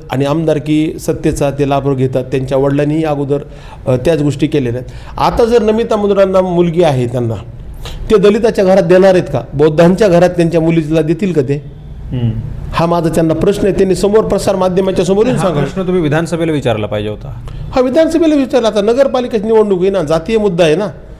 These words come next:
Speaker 1: जाती आणि धर्माचा प्रचार कोण करतं? भारतीय जनता पार्टी करते, त्याच्याशिवाय त्यांना मतं मिळत नाहीत.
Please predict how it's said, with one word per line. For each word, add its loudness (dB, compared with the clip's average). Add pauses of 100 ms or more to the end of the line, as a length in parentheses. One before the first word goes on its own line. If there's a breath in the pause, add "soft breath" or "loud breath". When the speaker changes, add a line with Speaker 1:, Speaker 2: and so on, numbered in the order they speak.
(240 loud breath)
Speaker 1:
जाती 2
आणि 2
धर्माचा 2
प्रचार -2
कोण 0
करतं? 0
भारतीय 2
जनता 2
पार्टी 2
करते, 0
त्याच्याशिवाय 0
त्यांना 2
मतं 2
मिळत 0
नाहीत. -4